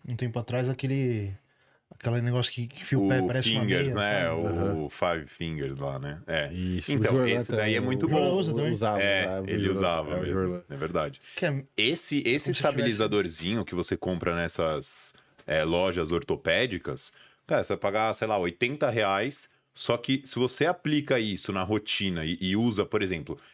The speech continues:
Speaker 2: que nem no caso dela, se ela tiver uma dor crônica ali no hallux, né, no dedão, é, é, por mais tempo, acredito que seja muito incômodo ela usar no início. E aí usa só durante o treino, mas depois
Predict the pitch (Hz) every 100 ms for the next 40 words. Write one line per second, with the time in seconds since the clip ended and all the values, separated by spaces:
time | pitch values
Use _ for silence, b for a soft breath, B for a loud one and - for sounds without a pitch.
0 | B 98 82 80 90 87 85 92 90 -
1 | 82 - 85 87 82 90 - 87 90 85
2 | 85 80 87 78 78 87 78 - 80 82
3 | 76 82 82 90 87 b b b - 78
4 | - 80 80 80 - 82 87 85 - 92
5 | 127 131 76 B B 87 82 90 95 101
6 | - 110 117 127 156 190 208 202 147 135
7 | 135 135 135 120 117 143 143 101 - -
8 | 110 156 175 185 170 165 185 180 190 165
9 | 117 98 127 147 131 135 180 165